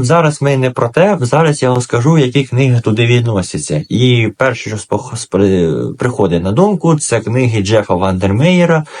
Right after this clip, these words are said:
а, які присвячені, е, Зони Ікс, це Південний парк. Тобто там, здається, це, це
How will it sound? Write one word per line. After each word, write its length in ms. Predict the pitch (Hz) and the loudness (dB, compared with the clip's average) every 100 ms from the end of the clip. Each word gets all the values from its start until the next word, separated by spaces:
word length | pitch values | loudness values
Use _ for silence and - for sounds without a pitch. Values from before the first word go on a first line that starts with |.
| - - | -16 -8
а, 200 | 95 104 | -4 -2
які 300 | 101 113 147 | -2 0 0
присвячені, 1080 | 147 113 107 107 139 135 - 131 127 127 120 | 0 -2 -2 0 0 0 0 0 2 2 2
е, 100 | 98 | 0
Зони 560 | 95 90 120 123 110 104 | 0 0 2 2 2 -2
Ікс, 500 | - 131 160 - - | 0 0 0 -4 -2
це 160 | 110 | -2
Південний 640 | 107 110 101 120 131 113 104 | 0 0 0 2 0 0 -2
парк. 440 | 85 76 78 76 - - - - - | -4 -6 -8 -16 -20 -20 -20 -20 -2
Тобто 400 | 104 80 - 101 | -2 -2 -2 -2
там, 340 | - 113 117 | 0 -2 0
здається, 420 | 104 107 110 - | -2 0 0 -2
це, 200 | - 95 | -4 -4
це 180 | 85 - | -4 -8